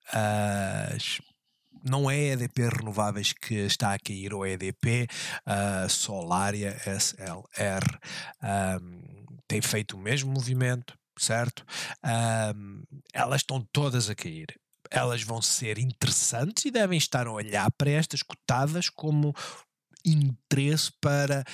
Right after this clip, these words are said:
investir nelas e esperar que elas subam dez por cento para reforçar. Porquê? Porque quando elas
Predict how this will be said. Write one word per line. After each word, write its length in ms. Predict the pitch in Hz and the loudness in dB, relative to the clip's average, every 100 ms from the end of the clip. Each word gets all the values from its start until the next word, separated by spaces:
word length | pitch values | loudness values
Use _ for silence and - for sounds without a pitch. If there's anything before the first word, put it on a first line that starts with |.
| - - | -12 0
investir 800 | 160 151 127 - - - 160 202 | 4 6 4 0 -2 2 4 4
nelas 720 | 220 147 147 180 208 214 202 - | 2 2 2 0 -2 -2 -6 0
e 80 | 160 | 2
esperar 540 | - - 151 156 165 | 2 0 2 4 4
que 120 | - | 4
elas 220 | 151 147 - | 4 4 2
subam 380 | 156 139 143 | 0 0 2
dez 320 | 127 135 185 - | 4 4 2 0
por 160 | - | -2
cento 260 | - 190 185 | 2 2 2
para 140 | 165 | 2
reforçar. 560 | 147 - 143 - 90 - - - - - - - | 2 2 2 2 0 -4 -12 -10 -8 -8 -10 -6
Porquê? 400 | 120 - 160 214 - - - | -2 2 2 0 -6 -12 -4
Porque 480 | 143 147 - 151 131 - | 0 0 2 2 0 0
quando 200 | 139 139 | 2 4
elas 320 | 202 254 | 4 2